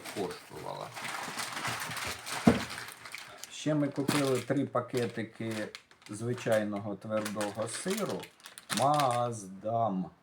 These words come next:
Правильно? Правильно. Маасдам. По триста тридцять грамів в кожному пакетику. І вони коштували, е, по два з половиною євро за штуку.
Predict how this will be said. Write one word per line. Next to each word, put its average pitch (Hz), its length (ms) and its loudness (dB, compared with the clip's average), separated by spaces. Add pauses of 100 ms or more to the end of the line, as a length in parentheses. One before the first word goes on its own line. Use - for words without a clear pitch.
(640)
Правильно? 139 340 6 (120)
Правильно. 85 360 -4 (160)
Маасдам. 90 720 0 (500)
По 120 100 2
триста 127 600 0
тридцять 101 640 -4
грамів 98 480 4
в - 220 -16
кожному 101 480 -4
пакетику. 120 960 -4 (720)
І 120 120 4
вони 127 320 2
коштували, 127 1300 0 (680)
е, 113 360 0 (100)
по 127 240 6
два 113 300 6
з - 60 -2
половиною 113 680 0
євро 110 440 -2
за 135 160 -2
штуку. 190 520 0